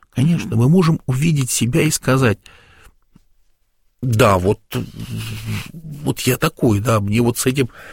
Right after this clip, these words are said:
Speaker 1: мне вот с этим надо что-то делать.
Speaker 2: Мгм.
Speaker 1: Мне вот с этим что-то надо делать». Вы знаете,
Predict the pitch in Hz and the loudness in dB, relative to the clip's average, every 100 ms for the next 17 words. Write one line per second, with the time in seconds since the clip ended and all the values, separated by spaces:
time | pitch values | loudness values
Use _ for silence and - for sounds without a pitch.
0 | - 120 143 127 170 214 170 113 110 107 | -2 2 4 4 2 2 0 0 -2 -2
1 | 107 - 107 104 123 127 104 98 - - | -4 -6 -8 -8 -6 -4 -4 -8 -14 -20
2 | _ _ _ 185 190 185 175 175 _ _ | _ _ _ -18 -18 -20 -20 -20 _ _
3 | _ _ _ _ _ _ _ _ _ - | _ _ _ _ _ _ _ _ _ -2
4 | 160 247 - 262 - 113 - 139 110 113 | 0 2 2 0 0 -6 -2 -2 0 0
5 | 110 123 175 165 120 - - - - 180 | -2 -2 -2 -2 -4 -8 -10 -8 -2 2
6 | 277 277 139 110 | 2 2 0 -4